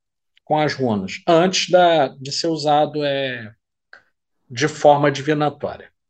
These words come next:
Isso é, isso é um aspecto. Após essa consagração em sangue,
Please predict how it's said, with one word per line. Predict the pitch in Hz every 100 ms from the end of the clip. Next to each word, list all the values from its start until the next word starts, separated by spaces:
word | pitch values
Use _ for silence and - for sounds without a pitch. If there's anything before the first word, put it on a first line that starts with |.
| _ _
Isso | - 160 -
é, | 175
isso | 175 -
é |
um | 180
aspecto. | 165 - 120 - - _ _ _ _ _ _
Após | 220 214 247 302
essa | 285 -
consagração | 240 214 - 170 165 147 - 131
em | 110
sangue, | - - 160 247 226 101